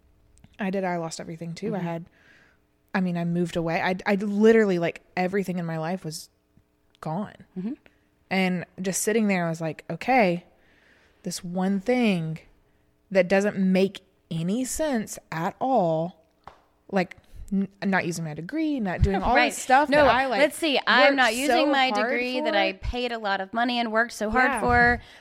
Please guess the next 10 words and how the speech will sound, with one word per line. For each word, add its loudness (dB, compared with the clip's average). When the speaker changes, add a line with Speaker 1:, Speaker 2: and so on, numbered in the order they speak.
Speaker 2:
Wait, -2
I 2
just -6
gave 0
up 2
my -4
salary. -2
I -6
Speaker 1:
Mm-hmm. -14
Speaker 2:
don't -2